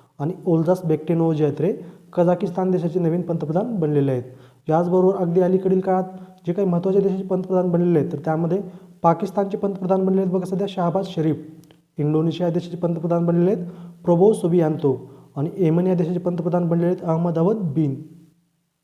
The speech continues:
प्रश्न क्रमांक दोन, जगातील सर्वात मोठ्या डॉल्फिनचा सांगाडा डॅश डॅश या देशात सापडला आहे? याचं उत्तर ऑप्शन क्रमांक चार, पेरू. वैज्ञानिकांना नुकतंच जगातील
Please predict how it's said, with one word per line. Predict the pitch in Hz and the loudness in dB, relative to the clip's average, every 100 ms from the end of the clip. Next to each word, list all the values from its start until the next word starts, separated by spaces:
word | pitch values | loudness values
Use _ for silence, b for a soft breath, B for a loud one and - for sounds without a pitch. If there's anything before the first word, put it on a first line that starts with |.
| _ _ _ _ _ _ _ _ _ _ _ _ | _ _ _ _ _ _ _ _ _ _ _ _
प्रश्न | 175 165 226 | -6 -4 -2
क्रमांक | 226 220 208 214 214 | 2 4 4 2 0
दोन, | 190 190 185 165 - - - - - _ _ _ | 4 6 6 4 -2 -12 -16 -20 -20 _ _ _
जगातील | 175 196 190 208 | 2 2 0 -2
सर्वात | 208 208 214 | 0 0 0
मोठ्या | 202 202 196 214 | -2 -4 -2 0
डॉल्फिनचा | 196 202 214 208 202 | 4 2 2 -2 -4
सांगाडा | 202 196 202 | -4 -4 -2
डॅश | 202 196 175 | 0 0 0
डॅश | 220 220 | -2 -2
या | |
देशात | 208 180 208 | -2 -2 -6
सापडला | 196 190 190 202 | -4 -4 2 2
आहे? | 196 175 175 170 175 - - - - _ _ _ _ _ _ _ _ 170 | 4 0 -2 -4 -10 -14 -20 -20 -20 _ _ _ _ _ _ _ _ -4
याचं | 165 | -4
उत्तर | 180 208 | -2 0
ऑप्शन | 202 196 214 | 0 -2 -4
क्रमांक | 214 208 202 214 | -4 -4 -4 -2
चार, | 208 208 208 - - _ - | 0 0 -4 -16 -20 _ -4
पेरू. | 175 175 180 151 - - - - _ _ _ _ _ _ _ - | 0 2 2 -2 -8 -16 -20 -20 _ _ _ _ _ _ _ -2
वैज्ञानिकांना | 151 151 175 170 175 175 | -2 0 -2 -2 -4 -2
नुकतंच | 175 190 165 | -4 -4 -2
जगातील | 170 170 208 | -2 -2 -2